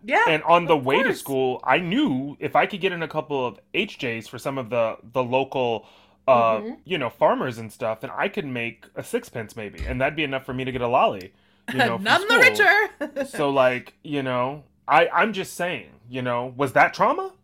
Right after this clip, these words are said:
Speaker 2: that I'm
Speaker 1: Mm-hmm.
Speaker 2: describing? Maybe, you know, it depends on who you're talking to. But my point is that there's ways to
Speaker 1: Mm.
Speaker 2: make that coin.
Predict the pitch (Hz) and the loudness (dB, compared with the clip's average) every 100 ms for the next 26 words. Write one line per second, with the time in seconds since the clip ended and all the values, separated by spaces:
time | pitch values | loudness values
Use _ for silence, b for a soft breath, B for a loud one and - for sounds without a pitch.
0 | _ _ - 185 214 233 262 214 247 277 | _ _ -2 0 0 -2 2 2 0 -4
1 | 330 359 254 139 175 196 202 214 208 220 | -2 -2 -2 -6 -6 -6 -8 -8 -10 -8
2 | 226 240 170 131 107 b b - 214 220 | -2 -2 -2 -10 -14 b b -4 -2 -2
3 | 320 330 233 202 202 233 190 147 180 175 | -4 -4 -4 -4 -2 -4 -4 -4 -4 -4
4 | 214 170 131 123 123 113 - - 123 64 | -8 -10 -8 -8 -8 -10 -10 -14 -14 -16